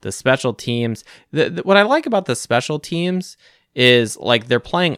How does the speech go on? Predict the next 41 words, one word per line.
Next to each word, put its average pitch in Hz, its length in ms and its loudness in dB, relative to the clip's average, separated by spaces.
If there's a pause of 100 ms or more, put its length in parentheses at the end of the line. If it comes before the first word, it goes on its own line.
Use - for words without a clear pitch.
up, 95 320 2
like, 107 280 0
they're 123 140 0
playing 156 360 -2
with 131 160 -4
passion 117 640 -2
and 107 240 -6
intensity. 92 800 -8 (300)
You 107 120 -4
know, 98 200 0
they're 107 160 0
not 135 180 2
just 139 180 -2
out 123 240 4
there 117 240 2
kinda 107 300 -4
going 104 320 -4
through 104 160 -8
the 98 100 -6
motions. 95 600 -6
You 98 60 -8
know, 98 120 -4
they 107 320 0
are 156 240 2
actually 113 500 -2
out 107 300 0
there, 92 360 -2 (600)
you 113 100 -6
know, 95 200 0
and 95 140 -4
especially 123 420 -2
that, 95 300 -2
that, 98 280 -4 (220)
you 110 120 -10
know, 92 120 -8
punting 123 460 -6
team, 95 340 -6 (360)
you 107 100 -6
know, 95 260 -2
they're, - 460 -14
they're, 117 640 -6